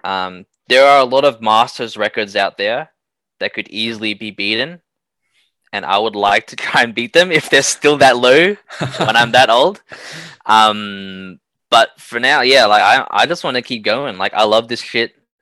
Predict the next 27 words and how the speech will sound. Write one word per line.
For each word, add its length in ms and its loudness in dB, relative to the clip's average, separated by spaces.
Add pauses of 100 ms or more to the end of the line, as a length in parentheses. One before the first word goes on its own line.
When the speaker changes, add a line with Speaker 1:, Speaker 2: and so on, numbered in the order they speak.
(180)
Speaker 1:
Uh, 320 0 (540)
like, 160 -4
I, 160 2
I 140 -2
work 260 -2
at 80 0
a 60 -4
gym, 420 -8 (100)
so 240 -6
I, 460 -2
like, 280 -8
you, 360 -12
same 260 -8
with 140 -14
you, 80 -12
Kelvin. 400 -6 (500)
Obviously, 460 -4
we 160 -8
love 200 2
it 140 -4
heaps 600 -10
that 200 -2
we 80 -10
Speaker 2:
Yeah. 80 -4
Speaker 1:
wanna 160 -6
make 260 -10
it 200 -8